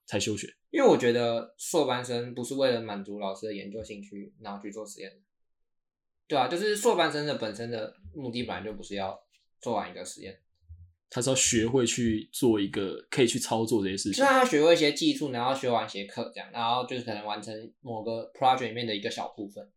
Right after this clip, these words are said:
Speaker 1: 嗯。
Speaker 2: 然后把它写成一篇论文，应该就可以走。
Speaker 1: 嗯。
Speaker 2: 因为你的最后投入的职场性质，你不需要会完整地做完一个实验。
Speaker 1: 嗯。
Speaker 2: 你最后是工作取向的东西。对啊。
Speaker 1: OK，所以其实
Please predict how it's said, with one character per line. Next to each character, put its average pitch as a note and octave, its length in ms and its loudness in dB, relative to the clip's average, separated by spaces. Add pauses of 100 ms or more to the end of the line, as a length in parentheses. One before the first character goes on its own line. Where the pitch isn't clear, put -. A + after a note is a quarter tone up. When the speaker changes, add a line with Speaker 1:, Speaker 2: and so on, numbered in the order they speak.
Speaker 1:
嗯。 A#2+ 100 -4
Speaker 2:
然 A2+ 100 0
后 - 60 -6
把 G#2 120 -2
它 G2+ 40 -2
写 G#2 160 -6
成 G#2 160 -14
一 G#2+ 60 -16
篇 G2+ 220 -12
论 G#2+ 120 -10
文， - 80 -16 (280)
应 - 60 -14
该 A2+ 120 0
就 A2 100 -4
可 F#2+ 160 -10
以 - 60 -12
走。 - 160 -16
Speaker 1:
嗯。 - 40 -12
Speaker 2:
因 D3+ 40 -4
为 F3 80 0
你 D3 140 -4
的 A2 160 -4
最 C#3+ 180 0
后 C#3+ 160 4
投 A#2+ 160 -2
入 B2+ 80 0
的 C3 80 2
职 A#2 100 -8
场 G#2+ 140 -6
性 A#2+ 140 -10
质， A2 120 -12
你 G#2 120 -12
不 D3 120 -2
需 C#3+ 120 -4
要 A#2+ 200 2
会 B2 160 0 (440)
完 B2+ 200 -2
整 B2+ 100 -4
地 G#2 60 -6
做 A#2 120 -4
完 G2+ 100 -6
一 F#2+ 40 -10
个 G2+ 60 -10
实 - 200 -14
验。 F#2+ 200 -12 (140)
Speaker 1:
嗯。 G#2+ 280 -4
Speaker 2:
你 A#2+ 60 -10
最 C3+ 100 0
后 D3 60 2
是 C#3+ 220 -4
工 C#3 180 -4
作 C#3+ 160 -2
取 - 160 -10
向 A2 220 -12
的 - 60 -20
东 - 160 -20
西。 - 140 -20 (680)
对 A2+ 80 -10
啊。 - 100 -12 (840)
Speaker 1:
OK， G2+ 520 -8
所 - 180 0
以 A#2 60 6
其 C3 180 4
实 A2+ 640 4